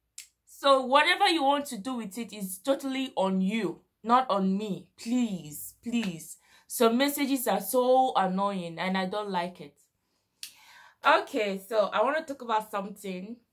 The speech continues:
that happened to me this week. I am a teacher. I work in, uh, an after school.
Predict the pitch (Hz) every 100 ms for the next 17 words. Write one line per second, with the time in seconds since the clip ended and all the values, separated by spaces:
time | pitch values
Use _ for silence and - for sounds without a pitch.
0 | _ - 190 185 208 208 - 202 196 196
1 | - - 185 190 185 196 214 - 160 156
2 | _ _ _ _ _ _ _ _ - 185
3 | 190 190 190 - 190 190 190 185 226 -
4 | 160 135 _ 160 165 165 175 180 190 _
5 | - _ _ - 170 170 165 165 165 -
6 | 165 165 165 165 165 - 175 185 196 -
7 | 214 - - - 170 185